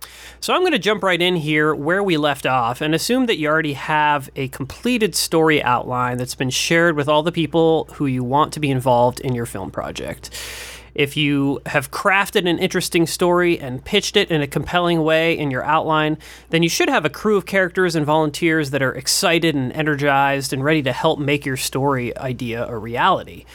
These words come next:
But how to proceed from here? This is the next question. Um, it's time to start shooting, but this can be a daunting task to jump into if you don't have much production experience.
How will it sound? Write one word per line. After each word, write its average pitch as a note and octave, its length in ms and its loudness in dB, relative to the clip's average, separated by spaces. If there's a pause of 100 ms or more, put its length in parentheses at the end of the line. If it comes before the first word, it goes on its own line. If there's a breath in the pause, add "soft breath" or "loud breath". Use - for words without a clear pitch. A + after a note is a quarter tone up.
(380 loud breath)
But D3 200 4
how F#3+ 280 2
to G3+ 140 -4
proceed D#3+ 640 0
from C3+ 220 0
here? C3+ 760 0
This D3+ 200 -2
is C#3+ 120 -2
the D3 100 0
next C#3 260 -2
question. C3 560 -2 (440 loud breath)
Um, C#3 540 0
it's C#3 180 -2
time F3+ 260 2
to F3 40 -2
start G3 280 2
shooting, A3+ 480 2 (300 loud breath)
but E3 180 2
this F#3 140 0
can F#3 160 0
be F3+ 200 2
a D#3 80 2
daunting C#3+ 600 0
task D3+ 580 0
to C#3+ 100 -6
jump C3+ 260 0
into F3 280 0
if A#2 120 -4
you C3+ 80 -2
don't C#3+ 220 0
have C3 280 -2
much A#2 300 -2
production C3+ 420 -2
experience. - 800 -8